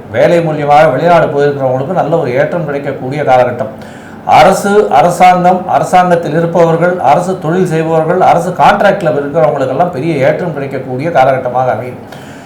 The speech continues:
இருந்தாலும் எதிர்பாலினத்தவர், அதாவது பா-, பார்ட்னர்ஷிப்ல இருக்கிறவங்க கூட நம்ப வேண்டாம், எதிர்பாலினத்தவரை நம்ப வேண்டாம், கொஞ்சம் ஜாகிரதையா இருக்கிறது நல்லது.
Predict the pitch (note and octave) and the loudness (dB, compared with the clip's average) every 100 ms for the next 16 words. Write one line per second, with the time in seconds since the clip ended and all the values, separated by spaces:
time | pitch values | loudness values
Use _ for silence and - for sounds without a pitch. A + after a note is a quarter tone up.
0 | - D#3 F#3 F#3 D#3 D#3 E3+ - - - | -6 0 4 6 6 6 2 -4 -14 -20
1 | - A2 D3 G3 F#3+ F3+ F3 E3+ E3+ D#3+ | -12 -2 0 2 4 6 6 4 4 4
2 | C#3+ D3+ E3+ D#3+ C#3+ C#3+ D3+ C#3+ F3 F#3 | 4 6 4 2 4 4 6 4 4 2
3 | D#3+ D#3+ D#3+ D3 D3 D3 C#3+ C3+ C3 D3 | -2 -4 -2 -2 0 0 0 -2 -4 -4
4 | C#3+ B2+ D3+ D3 C#3+ D3 D3+ B2 C3 D3+ | -4 0 2 4 4 2 0 -2 -4 0
5 | D3 D3 D3 C#3+ C#3 C#3 B2+ C#3+ C#3+ C#3+ | 4 4 4 2 2 0 0 0 2 2
6 | C#3+ - B2+ C3 B2+ B2+ D3+ D3+ C#3+ B2+ | 2 0 -2 -6 0 4 4 4 2 2
7 | B2+ D3 C3 B2 C3 D3+ D#3 | 2 0 -2 -2 -2 0 0